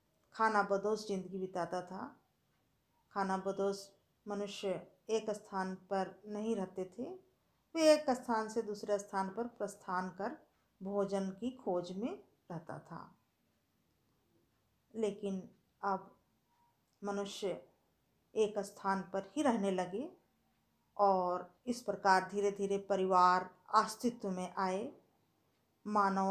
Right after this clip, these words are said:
अब भी बड़े समूहों में रहते थे, परंतु समूहों की अपेक्षा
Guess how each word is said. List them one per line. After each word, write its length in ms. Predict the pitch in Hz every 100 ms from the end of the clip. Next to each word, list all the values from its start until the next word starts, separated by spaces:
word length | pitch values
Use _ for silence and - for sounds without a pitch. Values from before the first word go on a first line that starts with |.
| 190
अब 280 | 185 - _ _
भी 140 | 247 233
बड़े 280 | 226 226 233
समूहों 440 | 226 214 214 233
में 140 | 233
रहते 340 | 190 180 110 - 160
थे, 60 | 143 - _ _ _ _ _ _ _ _ _ _ _ _ _ _ _ _ _ _ _ _ _ _ _ -
परंतु 360 | 208 196 190
समूहों 560 | 202 226 214 220 226 277
की 120 | 277
अपेक्षा 640 | 247 240 226 - - 220